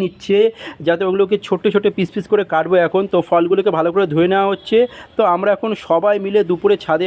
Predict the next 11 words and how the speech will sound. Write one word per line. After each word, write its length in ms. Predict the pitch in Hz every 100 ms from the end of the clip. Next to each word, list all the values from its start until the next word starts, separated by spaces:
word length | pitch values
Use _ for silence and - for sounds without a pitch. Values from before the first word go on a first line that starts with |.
| 190
আছি 140 | - 214 165
এখন। 260 | - 180 185 175 - - -
তো 40 | 170
আস্তে 180 | 160 - 196
আস্তে, 220 | - 214 226
আহ, 580 | 226 - - 170 170 170 165
কাঁচের 240 | 175 214 170
গ্লাসগুলোকে 400 | 180 185 202 208 156
ধুয়ে 160 | 190 185
নেওয়া 140 | 180
হচ্ছে 160 | 165